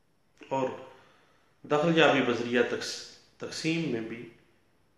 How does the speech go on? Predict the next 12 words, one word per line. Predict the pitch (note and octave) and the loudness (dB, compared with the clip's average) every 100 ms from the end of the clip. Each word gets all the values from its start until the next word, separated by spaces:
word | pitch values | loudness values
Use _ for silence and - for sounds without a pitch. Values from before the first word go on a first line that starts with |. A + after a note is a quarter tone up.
| _ _ - | _ _ -10
उस | D#3+ - - | -8 -8 -2
दादरसी | A#2+ - - - - | -2 0 -6 -10 -14
को | - | -14
हासिल | - G#2+ A2 | -12 -12 -12
किया | G#2 A2 | -16 -12
जा | - - | -12 -12
सकता | - - - - | -16 -20 -20 -20
है। | - - _ _ _ _ _ _ _ _ _ _ _ _ _ _ _ _ _ _ _ _ _ _ _ _ _ _ _ _ _ _ _ _ _ - - - - - - - - - | -20 -20 _ _ _ _ _ _ _ _ _ _ _ _ _ _ _ _ _ _ _ _ _ _ _ _ _ _ _ _ _ _ _ _ _ -20 -20 -20 -20 -20 -20 -20 -20 -2
अगर | - G#3 D4+ A3+ - - - - - - - | 2 6 8 8 8 0 -10 -18 -20 -16 4
पार्टीशन | F3 F3+ B3 - C#4+ B3+ | 8 10 8 4 4 2
सूट | - A#3+ - | 2 0 0
में | D4 G#3+ C#3+ C#3 - | 6 8 8 4 -4